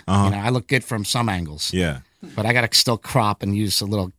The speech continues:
Speaker 2: a little bit of effects here and there, <laughs> you know,
Speaker 1: Mm-hmm.
Speaker 2: to get the lighting right, you know?
Speaker 1: I like that too, like, the way you did it, because a lot of people think, like, when they're trying to drop, it, it, even if they have higher body fat, they're like,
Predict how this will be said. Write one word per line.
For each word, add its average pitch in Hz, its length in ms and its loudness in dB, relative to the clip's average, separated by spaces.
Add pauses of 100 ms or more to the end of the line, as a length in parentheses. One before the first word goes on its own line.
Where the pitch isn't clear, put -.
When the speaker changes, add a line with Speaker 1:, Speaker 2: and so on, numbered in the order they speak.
Speaker 2:
a - 40 -14
little 107 160 -2
bit 95 120 -4
of 90 120 -6
effects - 400 -6
here 90 140 -4
and 87 100 -6
there, 143 200 4
<laughs> - 0 -
you 107 120 0
know, 113 60 4
Speaker 1:
Mm-hmm. 147 400 2
Speaker 2:
to - 60 -14
get 135 140 2
the 123 80 -4
lighting 120 340 4
right, 95 280 -6
you 110 100 -2
know? 113 160 0 (180)
Speaker 1:
I 101 80 2
like 180 220 6
that 127 200 6
too, - 180 4
like, 90 180 4
the 95 80 0
way 101 140 4
you 85 120 6
did 101 160 4
it, 87 60 4
because 80 260 0
a 90 40 0
lot 104 180 2
of - 60 -4
people 90 240 0
think, 87 280 -2
like, 78 180 -2
when 80 140 -2
they're 80 120 0
trying 87 380 0
to 80 60 -2
drop, 78 500 -2
it, - 160 -6
it, 87 160 -8
even 104 260 0
if 92 120 0
they 87 120 2
have 85 160 0
higher 82 200 0
body 80 240 -2
fat, 80 200 -4
they're 85 80 0
like, 80 180 -2